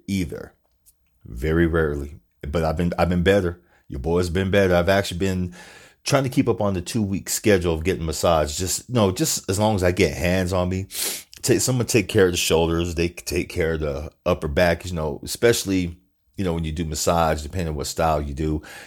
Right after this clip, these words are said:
your body's all either gets funky, funkily, yeah, funkily distorted, <laughs> or, or you start to get little cramps here and there.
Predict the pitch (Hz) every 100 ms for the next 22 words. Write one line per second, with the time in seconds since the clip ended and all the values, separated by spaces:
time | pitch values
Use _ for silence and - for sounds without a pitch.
0 | - 98 82 82 82 78 73 78 76 76
1 | - 87 78 76 69 65 - - - -
2 | - - 101 98 95 92 92 - - -
3 | 113 139 160 123 110 110 104 101 98 -
4 | 104 64 - - - - - 196 208 151
5 | 147 143 123 101 - - - - 135 85
6 | 73 90 _ _ _ _ - - - 131
7 | - 117 - - - - - - - _
8 | 117 117 110 104 107 107 101 95 107 107
9 | - 113 - 131 107 104 120 113 92 -
10 | 127 - - 110 98 95 107 73 55 87